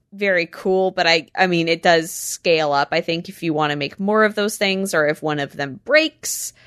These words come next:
'cause they're made of cardboard. Uh, <laughs> so yeah, that there, I think that you're spot on, Brie, that there is gonna be a sustainability problem, although also a recycling benefit. Hey! <laughs>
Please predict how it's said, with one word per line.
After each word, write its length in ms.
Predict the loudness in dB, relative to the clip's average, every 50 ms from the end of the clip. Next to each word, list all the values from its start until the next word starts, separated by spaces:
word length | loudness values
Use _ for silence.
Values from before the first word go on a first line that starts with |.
| _ _ _ _ _ _
'cause 160 | -8 -6 -4 -4
they're 80 | -2
made 160 | -2 -4 -4
of 80 | -6 -6
cardboard. 480 | -2 -2 -2 0 0 -2 -2 -2 -4 -8 -14 -18 -16 -16 -18 -10 _ -2
Uh, 340 | 0 2 2 2 2 0 0 -2 -6 -12 -14 -16 -18 -20 _ _
<laughs> 100 | -12 -10 -2 0 0 0 2 0 -2 -2 -2 -2 -2 -2 -2 -2 _ _
so 160 | -10 -4 -2
yeah, 240 | 0 2 2 2 2
that 220 | 0 0 -2 0
there, 200 | 0 0 0 0 0 0
I 100 | -2 0
think 240 | 0 -2 -2 0
that 100 | 0 0
you're 300 | 2 2 2 0 0 -2 -8 -14
spot 320 | -10 -2 2 2 2 4
on, 160 | 2 0 0
Brie, 140 | 0 -2 0
that 140 | 0 0 0
there 140 | 2 2 2
is 120 | 2 0
gonna 180 | 0 0 0 0
be 140 | 0 0 2
a 100 | 2 0
sustainability 840 | 0 0 -4 -6 -2 0 2 2 2 0 0 2 2 4 2 2 0
problem, 540 | 0 0 0 2 2 2 0 0 -4 -6 -10 _ -16 -18 -14 -12
although 480 | -8 -4 0 2 2 4 4 2 0 -2 -4 _
also 400 | 0 2 2 2 2 0 0 0 0
a 60 | 0
recycling 920 | 0 2 2 2 0 0 0 2 2 2 2 2 2 2 2 2 0 0
benefit. 720 | 2 2 4 2 2 -2 -2 0 2 4 4 4 2 0 _ _ _ _ _ 2
Hey! 920 | 4 4 4 4 2 0 0 0 2 2 2 2 2 2 2 2 2 2 2
<laughs> 60 | 2